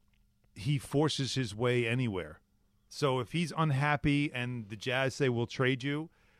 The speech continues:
uh, Miami has better pieces to offer. There's one, one team I, I can think of. There's, there's probably several others that would have more to offer. So it's just not, again, it's just not an easy thing to do. Um, so I'm just gonna go with no and, and hope I'm wrong.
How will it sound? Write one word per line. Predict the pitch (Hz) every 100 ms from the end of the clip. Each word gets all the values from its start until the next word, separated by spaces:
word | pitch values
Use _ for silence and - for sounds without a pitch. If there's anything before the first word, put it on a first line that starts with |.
| _ _
uh, | - - -
Miami | 139 156 196 175
has | 135 117
better | - 120
pieces | 113 131 113 110
to | -
offer. | 101 123 - 113
There's | 117 98
one, | 127 127 117
one | 127 139
team | - 117 101
I, | 107
I | 104
can | 113
think | 101 107
of. | 104
There's, | 123 - _ _
there's | 117
probably | - 156 123
several | - 147 110 -
others | 143 117 95 - - - _
that | 127
would | 127 120
have | 127
more | 117 120 110
to |
offer. | 98 98 98 - - _ _ _ _ _
So | - 147
it's | 131 156
just | - 165
not, | 190 185
again, | 143 190 104
it's | 104
just | - 131
not | 120 127 143
an | 151 -
easy | 139 160 175
thing | 165 147 143
to | 135
do. | 135 185 87 _ _ _ _ _ _
Um, | 113 113 117 113 113 113 _ 120
so | 104 135 120 113 120
I'm | 135
just | 151 -
gonna | 160
go | 127 127 147
with | 139 -
no | 123 135 147
and, | 120 117
and | 117
hope | 113 123
I'm | 113
wrong. | 127 95